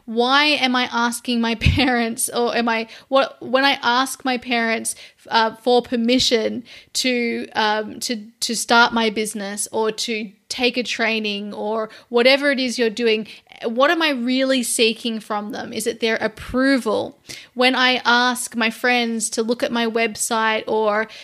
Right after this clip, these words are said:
to, for their feedback on something that I'm creating, is it for, is it, what's it for? Why are you asking for that? Is it because you're trying to seek permission?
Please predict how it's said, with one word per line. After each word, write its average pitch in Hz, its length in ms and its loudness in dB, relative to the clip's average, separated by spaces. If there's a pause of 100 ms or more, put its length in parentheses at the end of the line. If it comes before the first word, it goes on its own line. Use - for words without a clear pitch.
(140)
to, 233 420 2
for 247 120 -4
their 233 160 2
feedback 233 600 0
on 226 100 -2
something 233 380 0
that 220 100 -2
I'm 214 160 -2
creating, 220 680 -2
is 240 240 -2
it - 380 -2
for, 233 480 6
is 240 140 4
it, - 300 2
what's 269 280 2
it 311 140 2
for? 220 480 2
Why 240 300 4
are 285 40 2
you 269 340 -2
asking 233 560 0
for 208 140 -8
that? 208 280 -4
Is 226 140 -2
it 220 120 -4
because 254 560 0 (300)
you're 233 100 -2
trying 247 280 2
to 254 60 -2
seek 233 300 -2
permission? 226 540 -2